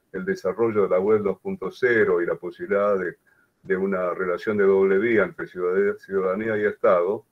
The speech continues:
¿no? Este, ha llevado a un primer plano, ¿no? Lo que es,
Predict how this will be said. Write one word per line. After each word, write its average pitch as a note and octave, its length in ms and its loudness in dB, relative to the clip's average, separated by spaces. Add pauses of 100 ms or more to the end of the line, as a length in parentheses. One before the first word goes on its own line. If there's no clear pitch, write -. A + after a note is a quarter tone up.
¿no? - 220 -18 (460)
Este, F#2 340 -4
ha A#2+ 320 4 (320)
llevado G#2 480 4
a G2+ 60 4
un F#2+ 100 -2
primer F#2+ 320 -4
plano, G2+ 540 2
¿no? B2 240 -2
Lo F#2+ 200 -4
que G2 280 0
es, G#2+ 180 -8